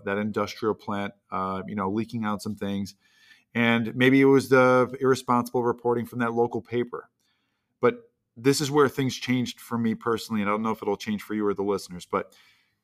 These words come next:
for one high school chemistry and physics teacher in Jacksonville, Florida,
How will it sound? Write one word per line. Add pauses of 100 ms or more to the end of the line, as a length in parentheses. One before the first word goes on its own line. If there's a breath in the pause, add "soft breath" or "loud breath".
(320)
for
one
high
school
chemistry
and
physics
teacher
in
Jacksonville,
Florida,